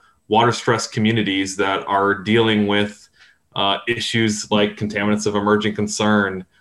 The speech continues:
or inability to clean water sources have the opportunity to actually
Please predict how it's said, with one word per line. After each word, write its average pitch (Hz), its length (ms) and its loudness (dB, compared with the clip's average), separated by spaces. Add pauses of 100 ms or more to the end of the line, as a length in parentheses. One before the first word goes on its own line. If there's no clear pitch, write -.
(140)
or 98 420 0
inability 107 680 4
to 104 540 0
clean 110 320 0
water 104 260 4
sources 95 840 -4 (280)
have 117 340 0
the 123 120 4
opportunity 107 800 0
to 101 180 -4
actually 104 880 -2